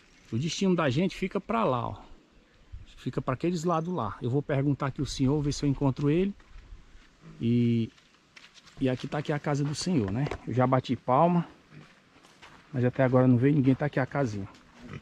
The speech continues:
Um porco aí. E aqui fica em cima da serra, né? A gente vai ver se ele tá aqui, né? A gente vai bater uma palma aqui e vai ver se ele tá aqui. Hum? Tá vendo ele?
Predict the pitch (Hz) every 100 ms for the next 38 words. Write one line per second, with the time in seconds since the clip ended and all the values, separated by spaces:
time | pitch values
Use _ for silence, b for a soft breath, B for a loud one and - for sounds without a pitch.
0 | - 127 117 117 113 - 113 135 156 -
1 | - - - - 139 135 - 117 135 139
2 | 156 185 170 151 190 220 240 - - 107
3 | 110 - _ _ _ _ _ - 98 104
4 | 123 _ - - - - - - - -
5 | - - - - - - 120 135 - 156
6 | 185 151 170 - 170 - 180 - 151 120
7 | 180 - - - - - - - - -
8 | - - - - - - - 123 131 131
9 | - 135 - 127 117 - 170 180 147 139
10 | 147 147 143 151 - 156 - 113 - -
11 | - - 165 202 - - - - - -
12 | 190 - - - - - - - - -
13 | 143 185 185 185